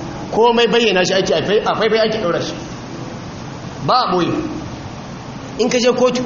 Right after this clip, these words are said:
haka za ka ji. To masu kula da sulhun aure su dinga kula da wannan daqa'iq na al'amura, suna da matuƙar muhimmanci a babin aure a kula da su. Tunda musulunci bai ɓoye su. Ba dalilin da za a zo kawai da Hausa a dinga ɓoye abubuwa. A ce ana jin kunya. Kuma a zo,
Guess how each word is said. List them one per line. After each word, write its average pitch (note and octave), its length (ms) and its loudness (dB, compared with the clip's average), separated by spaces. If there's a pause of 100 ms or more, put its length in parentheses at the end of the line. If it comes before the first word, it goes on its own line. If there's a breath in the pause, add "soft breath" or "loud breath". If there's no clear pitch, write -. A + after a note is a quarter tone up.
haka F#3 200 0
za E3+ 100 2
ka D#3 80 -2
ji. B2+ 140 -4 (960)
To G#3+ 140 4
masu G#3+ 280 0
kula A3 260 2
da F#3 280 2
sulhun G#3+ 340 2
aure F#3+ 260 2
su F3 120 0
dinga G#3+ 160 2
kula F3+ 260 2
da F3 80 2
wannan E3+ 240 2
daqa'iq F3+ 640 0 (560)
na E3+ 140 0
al'amura, F3 360 2
suna G3+ 200 2
da D#3+ 60 2
matuƙar F#3+ 340 -2
muhimmanci G3+ 440 2
a E3 80 2
babin F3+ 200 2
aure G3+ 240 2 (640)
a C#3+ 60 0
kula E3+ 220 0
da C3+ 60 -2
su. - 80 -4
Tunda A#3 200 0
musulunci A3 380 0
bai F#3 100 2
ɓoye F#3 200 4
su. F#3 100 -2 (1040)
Ba A#3 140 4
dalilin A#3 240 2
da G#3+ 60 2
za G#3+ 140 2
a F#3 60 0
zo F#3+ 100 0
kawai G#3 220 2
da D3+ 80 2
Hausa F#3+ 360 2
a F#3 60 -2
dinga F3+ 200 2
ɓoye F3 220 2
abubuwa. D3+ 320 0 (840)
A D3 60 0
ce G3+ 140 2
ana F#3+ 180 2
jin E3 140 0
kunya. D3 280 2 (100)
Kuma G3 240 2
a F3 40 2
zo, G#3 200 2